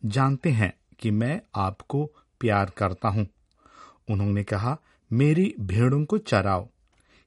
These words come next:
यीशु ने तीसरी बार उससे कहा, "सिमोन, यूहन के पुत्र,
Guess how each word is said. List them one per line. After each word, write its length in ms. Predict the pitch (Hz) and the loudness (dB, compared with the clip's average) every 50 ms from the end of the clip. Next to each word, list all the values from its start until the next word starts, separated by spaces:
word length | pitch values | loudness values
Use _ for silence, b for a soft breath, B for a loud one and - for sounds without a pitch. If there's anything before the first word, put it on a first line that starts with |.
| b 117 | b 0
यीशु 320 | 135 160 170 - - 208 | 2 2 2 2 2 2
ने 120 | 202 226 | 2 2
तीसरी 500 | 226 - - 143 139 147 - - 185 190 | 2 0 0 0 0 0 -2 -2 -2 -2
बार 320 | 170 151 160 156 156 160 - - _ _ | 0 2 2 2 2 0 -4 -10 _ _
उससे 420 | - 120 - - 123 107 - - 113 | -6 -6 -6 -6 -8 -6 -4 -4 -4
कहा, 380 | - - 92 87 92 90 90 - _ _ _ - | -4 -4 -2 -2 -2 -2 -4 -6 _ _ _ -14
"सिमोन, 560 | - - 123 104 98 95 101 104 104 113 165 - _ _ _ _ - | -6 -2 0 2 2 2 2 0 0 -2 -4 -10 _ _ _ _ -10
यूहन 460 | 82 92 101 123 139 131 156 175 180 | -4 0 2 2 4 4 2 0 0
के 140 | 180 - 196 | -2 -4 -6
पुत्र, 460 | - - 139 101 98 - - 95 | -4 -2 -2 -2 -2 -4 -10 -12